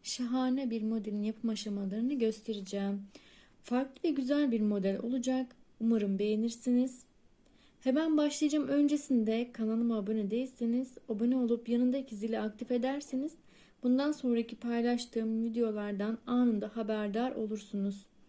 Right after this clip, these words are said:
Kanalıma abone olmak tamamen ücretsiz.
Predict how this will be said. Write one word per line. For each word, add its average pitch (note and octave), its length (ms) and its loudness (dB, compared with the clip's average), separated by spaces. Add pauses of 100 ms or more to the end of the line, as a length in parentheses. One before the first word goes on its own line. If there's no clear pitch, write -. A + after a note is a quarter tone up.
(500)
Kanalıma D4+ 460 4
abone C#4+ 280 4
olmak C#4 360 2 (420)
tamamen B3+ 560 2
ücretsiz. A3+ 680 0